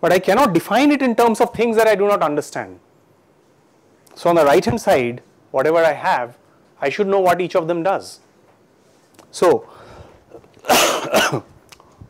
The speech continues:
where does phi come from according to the definition? Dual of U,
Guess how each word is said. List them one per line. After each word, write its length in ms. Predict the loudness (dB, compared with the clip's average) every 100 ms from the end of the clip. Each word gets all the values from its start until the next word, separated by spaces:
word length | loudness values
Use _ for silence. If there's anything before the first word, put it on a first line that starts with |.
| _ -2
where 200 | 2 2
does 160 | 0
phi 220 | 0 -2
come 220 | 0 -4 -4
from 280 | -6 -8
according 280 | -4 0 0
to 60 | 0
the 80 | 0
definition? 540 | 0 -2 -6 -6 -12 -18 -20 _ _ _ _ _ _ _ _ _ _ _ _ _ _ _ -20 -20 _ 0
Dual 260 | 4 4
of 140 | 4 -2
U, 200 | -8